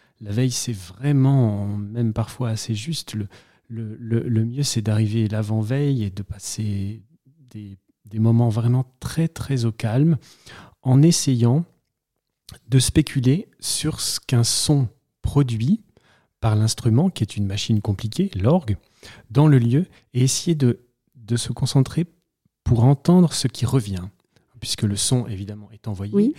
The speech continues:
Speaker 1: se balade, euh, et, euh, se répercute sur les, les parois d'un édifice, et tout ce qui revient, et c'est ça vraiment qui va créer l'équilibre et la magie, mais tout ça est une sorte de spéculation sur la magie sonore. C'est,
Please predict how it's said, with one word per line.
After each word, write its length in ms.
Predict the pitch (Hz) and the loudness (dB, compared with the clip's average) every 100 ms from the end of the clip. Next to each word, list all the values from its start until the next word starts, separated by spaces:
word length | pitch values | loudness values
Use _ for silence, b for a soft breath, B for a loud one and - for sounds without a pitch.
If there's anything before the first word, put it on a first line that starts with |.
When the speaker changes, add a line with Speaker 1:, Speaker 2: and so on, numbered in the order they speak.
| B B | B B
Speaker 1:
se 240 | - - 143 | -6 0 2
balade, 580 | 127 117 117 113 101 b b b - | 4 6 6 4 2 b b b -6
euh, 460 | 107 101 95 92 90 - - 123 | 0 2 2 0 -2 -6 -6 2
et, 260 | 107 104 104 98 _ _ - | 2 2 -2 -16 _ _ -20
euh, 40 | 147 120 151 120 | -20 -20 -18 -6
se 180 | - | 2
répercute 500 | 120 117 104 - 117 | 4 4 0 -2 -6
sur 220 | - - 101 | -4 -2 -2
les, 200 | 90 90 | -2 -2
les 100 | 92 | -4
parois 400 | 98 95 131 156 | -6 -4 -2 0
d'un 160 | 104 | 0
édifice, 460 | 98 95 - 160 - B B B B - | -4 -8 -12 -8 -8 B B B B -4
et 100 | 123 | -4
tout 220 | - 185 | -2 -4
ce 100 | - | -2
qui 100 | 156 | 2
revient, 380 | 131 117 135 165 - | 4 4 2 0 -2
et 80 | - | -6
c'est 160 | 117 127 | -4 -2
ça 240 | - 170 | 0 0
vraiment 320 | 143 120 123 | 2 4 2
qui 160 | 139 123 | 0 -2
va 140 | 110 | -6
créer 440 | 107 - 117 123 135 _ _ _ 110 | -6 -6 -6 -6 -8 _ _ _ -6
l'équilibre 580 | 113 - 113 135 135 - | -4 -2 0 0 -2 -4
et 120 | 120 | -2
la 120 | 110 | 0
magie, 420 | 104 104 101 151 - | 0 0 -2 -6 -8
mais 120 | 107 | -8
tout 160 | - - | -8 -8
ça 320 | - 143 - | -4 -4 -4
est 200 | 110 - | -6 -6
une 80 | 110 | -8
sorte 420 | - 120 - - | -8 -10 -12 -20
de 180 | 95 98 90 90 92 _ _ | -20 -20 -20 -20 _ _ _
spéculation 880 | - - - 123 135 113 107 - 147 | -8 -4 -2 0 2 2 0 -2 -4
sur 240 | - 113 | -4 -4
la 100 | 101 | -4
magie 340 | 98 107 107 120 | -2 -2 -2 -4
sonore. 420 | - 110 143 107 | -4 0 0 -2
C'est, 180 | - | -8